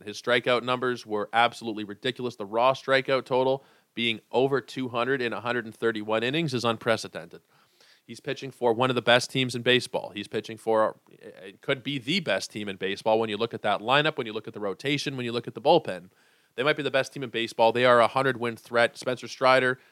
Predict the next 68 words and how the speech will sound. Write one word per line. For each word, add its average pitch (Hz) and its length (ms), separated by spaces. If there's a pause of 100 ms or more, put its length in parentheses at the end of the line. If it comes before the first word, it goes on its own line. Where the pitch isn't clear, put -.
assuming 123 300
he 123 120
is 113 120
healthy 123 360
and 110 120
is 104 80
able 110 180
to 107 60
go 110 200
out 113 140
there 113 180
and 101 120
make, 117 340 (540)
call 113 180
it 98 100
twenty-eight 151 540
starts, 147 480 (300)
I 123 140
don't 135 140
see 131 140
any 139 140
reason 127 280
why 120 140
he 120 80
can't 117 240
have 110 140
fifteen 131 480
wins 123 340 (280)
while 117 120
giving 123 300
you 107 200
similarly 143 580
elite 110 360
strikeout 131 460
numbers 120 240
to - 80
last 113 420
year. 117 220
Like, 107 200 (520)
he 214 80
had 170 100
two 156 120
hundred 151 180
strikeouts 131 360
in 123 60
a 110 60
hundred 120 200
and 107 80
thirty 107 300
innings. 92 300
If 104 100
he 156 80
can 190 80
get 180 140
to 170 140
a 127 40
hundred 143 240
and 117 160
fifty 127 400
some 123 260
odd 117 140
innings, 131 280
like 113 120
the 113 80
projections 113 460
are 95 60
calling 135 340
for, 135 400